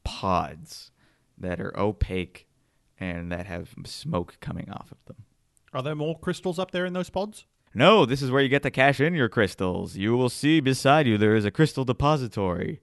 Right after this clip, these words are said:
Speaker 1: You can put crystals into either the cell that will release Hank sooner rather than later, or you can use them to keep those pods closed a little bit longer.
Speaker 2: W-, what's in the pod?
Speaker 1: You'll find out, but you won't like 'em.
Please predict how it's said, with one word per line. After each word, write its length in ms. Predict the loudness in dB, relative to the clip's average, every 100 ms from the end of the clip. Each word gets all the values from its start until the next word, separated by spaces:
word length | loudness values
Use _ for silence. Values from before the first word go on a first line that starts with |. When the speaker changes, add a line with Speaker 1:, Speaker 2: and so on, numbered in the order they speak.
| _
Speaker 1:
You 220 | -4 -4
can 220 | -4 -6 -6 -4
put 360 | 0 0 -4 -16
crystals 580 | -2 -2 0 2 2 0 -2
into 480 | 0 0 -2 0 2
either 380 | 4 2 0 -2 _ -8
the 100 | -8
cell 320 | -4 2 2
that 140 | 2 2
will 220 | 2 2
release 560 | 2 2 2 0 -4 -12
Hank 440 | -4 -2 0 -4 _ _ _ _
sooner 540 | -16 -4 -2 0 2
rather 260 | 4 4 2
than 240 | 0 -2
later, 380 | -2 -2 -2 -6 _ _ 0
or 380 | 4 4 2 -2
you 100 | -4
can 140 | -2 0
use 260 | 0 2
them 260 | 0 -2 -4 _ _
to 100 | -16
keep 240 | -6 -6 -2
those 180 | -4 -4
pods 480 | -6 -2 0 -2
closed 420 | -4 -2 0 0 -2
a 60 |
little 220 | -2 -2 -2
bit 180 | -4
longer. 460 | -4 -4 -4 -6 -10 _ -20
Speaker 2:
W-, 260 | -16 -14 -12
what's 240 | -12 -8
in 100 | -8
the 80 | -8
pod? 320 | -6 -6 -6 -4
Speaker 1:
You'll 240 | 2 2
find 320 | 6 4 6
out, 260 | 6 6 4
but 160 | 0 0
you 180 | 0 4
won't 280 | 6 6 4
like 260 | 2 2
'em. 180 | 0 -2